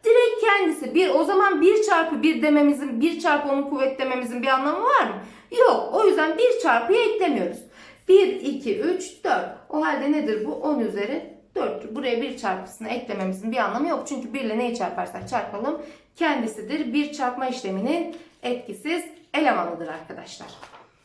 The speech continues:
Devam edelim. Biraz daha soru tarzını çıldırtalım. Desin ki bize sondan kaç basamağı dokuzdur?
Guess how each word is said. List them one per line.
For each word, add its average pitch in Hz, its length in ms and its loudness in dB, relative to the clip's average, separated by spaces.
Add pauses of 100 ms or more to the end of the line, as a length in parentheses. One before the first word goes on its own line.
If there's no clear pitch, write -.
(480)
Devam 392 380 6
edelim. 320 440 4
Biraz 370 360 8
daha 381 220 8
soru 381 280 4
tarzını 359 500 4
çıldırtalım. 320 1000 0 (680)
Desin 403 400 0
ki 339 160 2
bize 262 200 2
sondan 392 560 6
kaç 466 340 2
basamağı 339 540 4
dokuzdur? 285 520 0